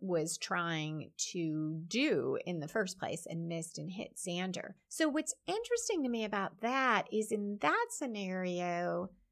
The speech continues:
Buffy is struggling with feeling like Riley would prefer her to not be the Slayer. He denies it. He says he wants the whole package and he's in love with the whole package. And yet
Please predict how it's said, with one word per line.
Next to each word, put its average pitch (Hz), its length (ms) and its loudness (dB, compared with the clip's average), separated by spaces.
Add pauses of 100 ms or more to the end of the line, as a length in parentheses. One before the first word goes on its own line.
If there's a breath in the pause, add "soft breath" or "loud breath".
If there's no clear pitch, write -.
(200)
Buffy 294 680 2
is 202 680 4 (640 loud breath)
struggling 247 720 4
with 190 320 2
feeling 196 420 0
like 175 460 -2 (240)
Riley 196 640 0
would 170 320 -2
prefer 185 480 -2 (100)
her 170 240 -2
to - 120 -6
not 165 540 -4
be 170 140 -2
the 185 100 -6
Slayer. - 480 -2 (160)
He 339 160 8
denies 233 600 4
it. 170 140 0
He 202 120 -4
says 196 240 0
he 190 80 -4
wants 180 260 -2
the 175 100 -4
whole 240 220 0
package 185 720 0
and 165 80 -2
he's 165 240 -4
in 175 80 -2
love 190 200 0
with 190 160 -2
the 190 60 -6
whole 175 260 -6
package. - 640 0
And 208 260 -4
yet 254 420 4